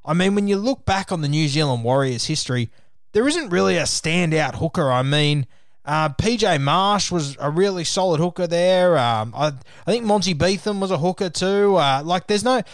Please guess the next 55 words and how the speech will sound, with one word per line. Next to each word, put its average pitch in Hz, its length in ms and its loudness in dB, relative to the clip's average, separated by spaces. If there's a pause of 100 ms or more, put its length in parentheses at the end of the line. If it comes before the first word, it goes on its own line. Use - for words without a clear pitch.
(100)
but 196 100 -4
there's 233 140 0
no, 302 160 2
like, 240 240 -2
standout 143 840 0
all-time 139 640 0
talent 117 460 -4
in 120 160 -10
the 110 80 -6
nine, 110 460 -2
realistically. 110 800 -8
I 113 80 -2
mean, 123 440 -2
Isaac 156 380 -2
Luke's 143 260 2
one 139 180 0
of 135 60 0
the 127 60 0
best 123 240 0
Kiwi 135 280 0
hookers 120 340 -2
we've 117 160 0
ever 117 160 0
seen, 131 340 0
but 135 80 0
at 190 140 0
the 185 60 0
New 131 180 2
Zealand 110 400 0
Warriors, 113 480 2
like, 104 140 -4
he 127 100 -2
probably 139 320 2
wasn't 110 320 0
at 113 140 -2
his 113 120 -2
absolute 113 560 -2
best 123 320 -4
there. 120 220 -2
He 120 60 -2
was 127 180 0
nowhere 135 340 2
near 113 260 2
his 110 140 0
best 110 320 -8
at 101 80 -10
South 110 320 -2
Sydney 131 300 -4
when 131 100 -2
he 127 60 -2
was 123 100 -2
at 135 80 -2
the - 80 -12
Warriors. 127 480 0
So, 147 340 2